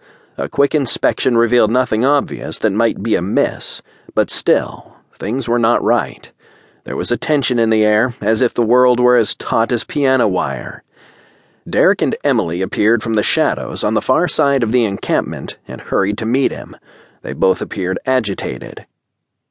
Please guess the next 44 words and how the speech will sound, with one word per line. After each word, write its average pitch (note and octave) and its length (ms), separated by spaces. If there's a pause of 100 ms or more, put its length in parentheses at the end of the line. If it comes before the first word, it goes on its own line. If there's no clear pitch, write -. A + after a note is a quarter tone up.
(420)
"Doctor D#3 300
Thornton, C#3 480 (260)
I D#3+ 80
did C#3+ 160
not D#3 220
sign D3+ 240
up C#3+ 100
for C#3 60
this B2 180
trip - 220
only C#3+ 240
to C3+ 80
be C3 100
stranded C3+ 500
in B2 120
the B2+ 80
middle B2+ 240
of G#2+ 120
nowhere." A2 680 (800)
Emily's A2 420
freckled F2+ 460
face F#2+ 400
was F2 160
bright G2 340
red, F2+ 560 (100)
but - 140
whether A2+ 240
from A2+ 220
sunburn A2+ 580
or A2 300
anger, G#2 640
he - 120
could G2 220
not E2+ 220
tell. E2 500 (1300)
"Wait, F#2+ 600
what D3+ 120
are E3 40
you D#3+ 60
talking C#3+ 360
about? D#2 300
We're B2+ 60
not E3+ 200
stranded." E2 640